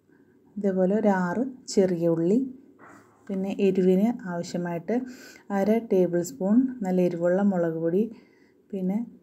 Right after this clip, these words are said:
ആ, വാളംപുളി, അത് ഇതുപോലെ വെള്ളത്തിൽ, ഒരു ടേബിൾ സ്പൂൺ വെള്ളത്തിൽ കുതിർത്ത് വെച്ചിട്ട് അതും ജാറിലേക്ക് ചേർത്ത് കൊടുക്കാം. ഇനി നമ്മുടെ മെയിൻ ഇൻഗ്രീഡിയൻ്റ് ആയ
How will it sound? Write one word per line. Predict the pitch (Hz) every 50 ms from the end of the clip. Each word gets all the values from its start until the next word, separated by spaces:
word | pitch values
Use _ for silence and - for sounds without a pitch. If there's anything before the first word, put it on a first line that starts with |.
| _ _ _ 240 247 254 233
ആ, | 190 185 180 180
വാളംപുളി, | 180 180 185 180 180 175 180 180 180 180 180 165 156 160 156 - - _ _ - -
അത് | 180 180 208 269 - - - - - - _ _ _ -
ഇതുപോലെ | 214 196 190 180 185 180 175 175 170 185 202
വെള്ളത്തിൽ, | 202 185 180 175 175 165 - - 175 185 226 240 - - - - _ _ _ -
ഒരു | 208 196 196
ടേബിൾ | 196 202 190 180 185 175
സ്പൂൺ | 180 - 190 185
വെള്ളത്തിൽ | 180 175 175 170 165 165 - 196 208
കുതിർത്ത് | 208 - 190 180 175 165 - - 190
വെച്ചിട്ട് | 180 175 160 - 160 143 - 220 285 - - - - _ _ _ _ _ _ _ - 208
അതും | 202 196 180 208 214 220
ജാറിലേക്ക് | 208 214 190 180 180 180 180 180 175 175 - 247 254
ചേർത്ത് | 254 240 202 185 185 - 175
കൊടുക്കാം. | 170 160 160 160 - 185 202 233 262 254 - - - _ _ _ _ _ _ _ _ -
ഇനി | 214 220 226
നമ്മുടെ | 220 214 196 185 185 185 185
മെയിൻ | 185 185 185 196 202 208
ഇൻഗ്രീഡിയൻ്റ് | 190 180 170 175 180 175 170 180 180 175 180
ആയ | 170 165 165 165